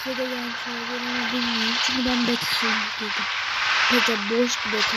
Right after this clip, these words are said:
boştu. Beta boş olduğu için bugün de yeni arabalar yaptık. Bir tane. Yeni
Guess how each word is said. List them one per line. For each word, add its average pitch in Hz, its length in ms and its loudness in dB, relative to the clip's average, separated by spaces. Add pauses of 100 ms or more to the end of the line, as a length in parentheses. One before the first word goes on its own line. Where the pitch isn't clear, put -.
(120)
boştu. 226 320 0 (800)
Beta 254 200 4
boş 269 180 2
olduğu 240 280 4
için - 180 4 (100)
bugün 240 220 0
de 262 240 2
yeni 247 140 0
arabalar 247 360 -2
yaptık. - 340 -2 (460)
Bir 220 360 0
tane. 240 300 0 (1900)
Yeni 254 560 4